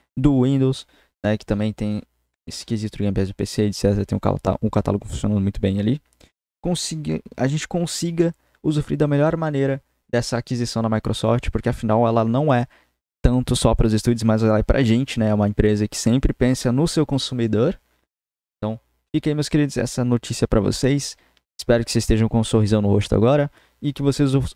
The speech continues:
usufruam desse futuro magnífico que o Xbox, que o tio Phil Spencer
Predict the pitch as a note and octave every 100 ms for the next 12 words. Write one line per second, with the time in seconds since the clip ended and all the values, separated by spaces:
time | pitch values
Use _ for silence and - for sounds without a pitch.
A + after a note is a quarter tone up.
0 | - E3+ G3 E3+ - E3+ E3 D#3 - D3+
1 | - D#3 - C#3+ C#3 D#3+ D3+ D3+ C#3+ C#3+
2 | C3+ C3 C3 - A#2 A#2+ - - A2+ C3
3 | B2+ B2+ A#2 - B2 B2 B2